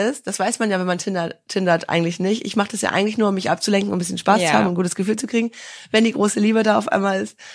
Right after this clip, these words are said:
Speaker 1: würde ich das nicht ausschließen. Aber ich gucke natürlich, wenn ich jetzt realistisch nach einem neuen Pferd gucke, nach einem Hengst.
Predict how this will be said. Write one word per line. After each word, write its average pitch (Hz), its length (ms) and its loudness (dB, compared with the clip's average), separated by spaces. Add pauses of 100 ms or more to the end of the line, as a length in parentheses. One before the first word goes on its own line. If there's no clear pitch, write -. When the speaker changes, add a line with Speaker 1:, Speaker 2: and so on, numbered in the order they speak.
(100)
Speaker 1:
würde 214 120 2
ich 208 80 -4
das 190 120 -8
nicht 190 160 -2
ausschließen. 277 580 2 (560)
Aber 202 220 4
ich 175 100 -4
gucke 180 160 -4
natürlich, 170 480 -2 (720)
wenn 190 160 0
ich 175 80 -4
jetzt 170 160 -4
realistisch 226 480 0
nach 233 160 4
einem 185 120 2
neuen 165 240 4
Pferd 180 260 0
gucke, 262 340 -4 (720)
nach 226 140 -2
einem 170 100 -4
Hengst. 147 460 -2